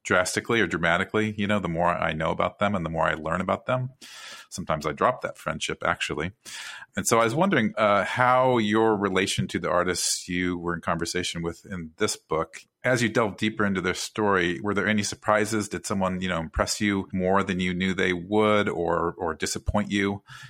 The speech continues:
And I'm, I guess I'm just kinda interested in how you change, you know, from,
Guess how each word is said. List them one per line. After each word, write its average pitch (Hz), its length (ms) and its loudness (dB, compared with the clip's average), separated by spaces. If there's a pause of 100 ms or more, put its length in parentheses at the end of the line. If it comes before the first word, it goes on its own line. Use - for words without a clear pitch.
(140)
And 90 260 0
I'm, 87 160 -2
I 110 100 0
guess 117 180 2
I'm 98 60 2
just 95 180 0
kinda 95 180 0
interested 92 420 -4
in 85 100 -6
how 95 200 0
you 87 300 -2
change, 87 640 -2
you 82 80 -12
know, 80 120 -4
from, 85 320 -6